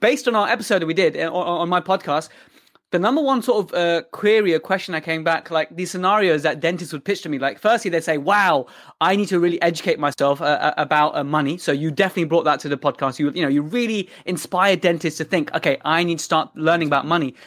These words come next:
and how it works and how to save and how to invest." So most, the average dentist at the moment is unsure about how to invest. They maybe have a savings account that's accruing, you know, zero point two percent a year or something like that. So your podcast episode really made them think.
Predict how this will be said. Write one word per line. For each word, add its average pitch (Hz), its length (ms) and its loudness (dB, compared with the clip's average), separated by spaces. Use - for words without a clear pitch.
and 135 100 -6
how 160 140 2
it 143 60 -4
works 156 300 2
and 147 80 -10
how 151 120 0
to 151 80 -16
save 156 240 0
and 139 100 -10
how 170 100 0
to 160 120 -6
invest." 151 340 -2
So 175 260 2
most, 180 360 2
the 175 100 0
average 240 300 2
dentist 175 400 -2
at - 120 -12
the 160 40 -8
moment 165 360 0
is 151 260 -6
unsure 180 600 2
about 160 200 0
how 156 160 -2
to 156 140 -6
invest. 160 340 0
They 156 100 0
maybe 175 200 2
have 185 120 0
a 170 40 -6
savings 180 360 2
account 165 260 -2
that's 160 160 -4
accruing, 170 360 -2
you 160 40 -8
know, 139 120 -2
zero 160 200 0
point 165 340 -6
two 190 140 -2
percent 165 300 -4
a 143 60 -4
year 147 200 2
or - 40 -8
something 135 200 -10
like 156 180 2
that. - 60 -20
So 160 200 -2
your 185 180 2
podcast 214 480 0
episode 156 280 0
really 175 300 0
made 143 200 0
them 139 120 -6
think. 190 280 -2